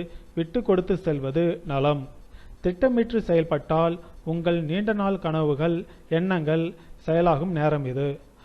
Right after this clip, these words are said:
உங்கள் பிறந்த ஜாதகத்தில் நல்ல திசாபுத்தி நடைபெற்றால் தீய பலன்கள் குறைந்து நன்மையான பலன்கள்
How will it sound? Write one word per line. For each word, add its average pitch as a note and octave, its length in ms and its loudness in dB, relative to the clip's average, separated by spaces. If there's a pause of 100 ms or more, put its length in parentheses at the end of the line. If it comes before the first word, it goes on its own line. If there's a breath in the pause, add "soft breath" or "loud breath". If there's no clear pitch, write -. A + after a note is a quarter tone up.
(180 soft breath)
உங்கள் G#3 380 2
பிறந்த F3+ 380 -2
ஜாதகத்தில் F3 680 2 (340 loud breath)
நல்ல F#3+ 320 0
திசாபுத்தி F#3 640 -2
நடைபெற்றால் D3+ 680 0 (320 loud breath)
தீய A3 280 2
பலன்கள் D#3+ 500 0
குறைந்து D3 360 0 (440 loud breath)
நன்மையான F#3+ 500 2 (100)
பலன்கள் D3 400 0